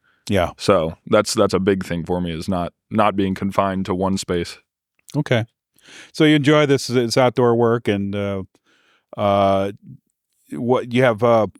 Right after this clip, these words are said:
Speaker 1: plans to continue your education in, in environmental science or biology or,
Speaker 2: <laughs>
Speaker 1: or, um,
Speaker 2: Um,
Speaker 1: y-
Speaker 2: so on that track,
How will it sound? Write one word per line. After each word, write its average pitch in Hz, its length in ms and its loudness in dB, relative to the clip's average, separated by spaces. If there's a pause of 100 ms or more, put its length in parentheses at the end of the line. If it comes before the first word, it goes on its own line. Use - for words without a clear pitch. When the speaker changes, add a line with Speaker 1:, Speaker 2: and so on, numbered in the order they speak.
(200)
Speaker 1:
plans 143 300 2
to 143 100 -4
continue 156 460 0
your 156 160 2
education 156 680 -2
in, 143 120 -2
in 139 400 -2
environmental 131 560 0
science 143 400 -2
or 117 80 -2
biology 135 560 0
or, 107 200 0 (160)
Speaker 2:
<laughs> 196 680 -2
Speaker 1:
or, 117 360 2
um, 113 220 2
Speaker 2:
Um, 143 540 0
Speaker 1:
y- 160 100 -4
Speaker 2:
so 123 720 0 (880)
on 147 180 2
that 127 180 2
track, 107 380 -2